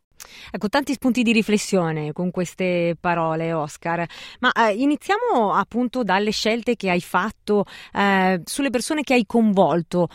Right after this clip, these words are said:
eh, diciamo, nelle interviste riguardo a, appunto, queste storie di serendipity. Ah, hai scelto nomi non solo, diciamo, eh, classici,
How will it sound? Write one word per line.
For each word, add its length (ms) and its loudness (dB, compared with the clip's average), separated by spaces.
eh, 180 0
diciamo, 260 2
nelle 200 6
interviste 640 2
riguardo 540 0
a, 140 2
appunto, 280 -4
queste 240 -4
storie 460 4
di 200 0
serendipity. 800 -2
Ah, 280 4
hai 360 2
scelto 360 0
nomi 600 4
non 200 4
solo, 420 2
diciamo, 420 0
eh, 280 -2
classici, 600 -6